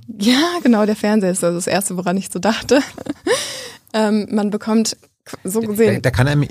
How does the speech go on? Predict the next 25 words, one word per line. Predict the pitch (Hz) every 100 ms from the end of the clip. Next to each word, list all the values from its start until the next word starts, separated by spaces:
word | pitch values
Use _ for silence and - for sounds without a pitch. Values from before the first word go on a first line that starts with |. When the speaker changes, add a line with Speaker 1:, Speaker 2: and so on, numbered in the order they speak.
| 127
Speaker 2:
nicht | 135 127
weggenommen | 139 107 85 80
werden, | 80 95
ne? | 147
Hab | 107
ich |
mal | 107
irgendwo | 98 95
gehört. | 92 90 95 - _
Also | - 104
Speaker 1:
Ja, | 233
Speaker 2:
Fernseher | 320 392 -
gehört | 113 110
zur | 113 110 107
Speaker 1:
also | 110
Speaker 2:
Lebensgrundsicherung | 110 113 - 117 120 90 85 87
oder | 85
so. | 87
Speaker 1:
verrückt, | 90 220 247 254 - - _
ja, | 196 190 214 247 - _
ist | 214 -
so, | 233 240 247 _ _
kann | - 208
man | 202
Speaker 2:
Mhm. | 208